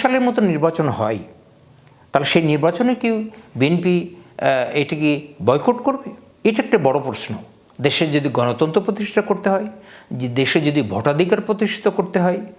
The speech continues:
তাহলে তো সরকারকে বাধ্য করতে হবে যাহাতে করে নিরপেক্ষ সরকারি অধীনে নির্বাচন দিতে বাধ্য হয়। কিন্তু সে পরিস্থিতি তো বিরোধী দল তৈরি করতে পারছে না। তাহলে কি হবে? এখন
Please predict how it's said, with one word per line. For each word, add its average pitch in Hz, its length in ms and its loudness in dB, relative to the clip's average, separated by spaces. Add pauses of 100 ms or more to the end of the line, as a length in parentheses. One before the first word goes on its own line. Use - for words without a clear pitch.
(280)
তাহলে 185 220 4
তো 220 140 2 (320)
সরকারকে 214 680 0
বাধ্য 160 380 2
করতে 262 280 0
হবে 185 240 2 (360)
যাহাতে 147 460 2
করে 196 220 2 (580)
নিরপেক্ষ 180 720 2 (420)
সরকারি 165 400 2
অধীনে 156 340 2
নির্বাচন 147 520 0
দিতে 143 240 0
বাধ্য 127 360 2
হয়। 110 200 -2 (320)
কিন্তু 202 160 4
সে 262 200 2
পরিস্থিতি 262 440 0
তো 262 100 2
বিরোধী 208 360 2
দল 202 300 2
তৈরি 185 160 2
করতে 143 240 -2
পারছে - 320 0
না। 104 100 -6 (320)
তাহলে 175 260 2
কি 180 200 0
হবে? 107 260 -2 (580)
এখন 202 260 2